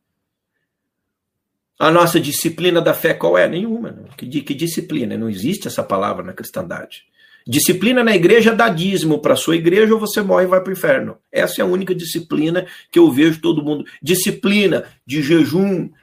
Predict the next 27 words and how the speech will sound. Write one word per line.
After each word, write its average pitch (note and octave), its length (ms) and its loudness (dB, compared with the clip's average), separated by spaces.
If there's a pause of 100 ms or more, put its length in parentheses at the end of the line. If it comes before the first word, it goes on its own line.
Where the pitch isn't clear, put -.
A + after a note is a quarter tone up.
(140)
mês G3 260 2
sagrado, E3+ 720 2 (320)
vem D3+ 180 4
aí. F3 600 2 (100)
Quem A#3 160 -4
fica, F3+ 380 -6
jejum? D#3+ 420 -2
Você E3 240 -8
tem D3 580 0 (320)
instituições A2+ 640 -6
menores, C3 540 -2
grupos A#2 380 -6
menores, B2+ 520 2
pessoas A#2 480 -4
aqui G#2 220 -10
que F#3 120 -14 (100)
fazem E3 460 -4
isso. D#3 360 -10 (360)
Mas A2 240 0
o A#2 160 -2
grosso, C#3 920 2 (600)
é F3 80 -6
por A3 300 -6
isso G3 500 -6 (1040)
que - 140 -4
o D#3+ 100 4
Islã C#3+ 640 0